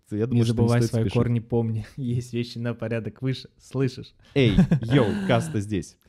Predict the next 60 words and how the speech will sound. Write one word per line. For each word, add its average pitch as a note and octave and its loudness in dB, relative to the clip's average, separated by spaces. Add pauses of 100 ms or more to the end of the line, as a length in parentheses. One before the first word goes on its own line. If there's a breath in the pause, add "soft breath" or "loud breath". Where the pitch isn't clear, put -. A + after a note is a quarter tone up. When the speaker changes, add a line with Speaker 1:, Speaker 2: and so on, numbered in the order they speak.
Speaker 2:
Класс. G#2+ -4
Speaker 1:
Короче, C#3+ 4
я C3 2
думаю, C#3+ 2
что C#3 0
не C#3 2
стоит C#3 2
переживать B2+ 0
и A#2 -4
вот A2 -4
насильно A#2 0
себя F#2+ -4
толкать G#2+ -2
в - -20
сторону A2 2
Speaker 2:
Мгм. G2+ 2
Speaker 1:
самодостаточности. A2 -4
Speaker 2:
То - -6
есть A#2+ -6
искать, D3 -4
э, A2+ -2
сферы, C3+ -2
где A2 -2
можно G#2+ 0
самостоятельно, G#2+ -4
ну, A#2 0
как F#2+ -14
бы, F#2+ -6
э, F#2 -8
Speaker 1:
Да-да-да. D3+ -2
Вот A#2+ -4
то, A#2 2
что D#3 -2
мы D3+ 0
Speaker 2:
самодостаточно - 0
Speaker 1:
говорили D3 2
в C#3 -2
прошлом C#3+ 0 (100)
Speaker 2:
присутствовать. G2+ -6
Speaker 1:
выпуске, - -12
как A2 -8
раз F#2+ -2
Speaker 2:
Да. G#2 -14
Speaker 1:
понять, A#2 -2
где A2 -4
я A#2 2
могу A#2 -2
сам, F#3+ -2
а G#2+ -8
где G#2+ -4
мне - -
Speaker 2:
Мгм. B2+ 0
Speaker 1:
нужна A2+ 0
поддержка. G2+ -4
Но G2+ 0
вот G#2+ 0
Speaker 2:
Мгм. B2 -4
Speaker 1:
поддержку B2 -2
найти A#2 0
в, G#2+ -4